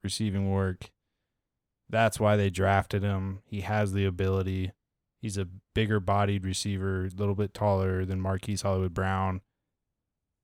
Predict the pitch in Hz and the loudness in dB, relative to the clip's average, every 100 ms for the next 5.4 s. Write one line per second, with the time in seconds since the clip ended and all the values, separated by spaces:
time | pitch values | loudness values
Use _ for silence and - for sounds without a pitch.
0 | _ _ _ _ 127 135 113 104 98 92 | _ _ _ _ -2 2 2 4 2 0
1 | 98 101 - 90 98 95 95 95 95 95 | 2 2 0 0 2 2 2 0 -2 -2
2 | - 87 95 92 92 95 92 90 90 98 | -6 -4 -2 -2 0 -2 -2 -4 -2 2
3 | 104 104 101 98 - 117 - - - - | 4 4 4 2 -2 -4 -4 -6 -10 -18
4 | _ _ _ _ _ _ - 101 98 131 | _ _ _ _ _ _ -4 0 4 4
5 | 110 101 92 95 | 6 4 0 -4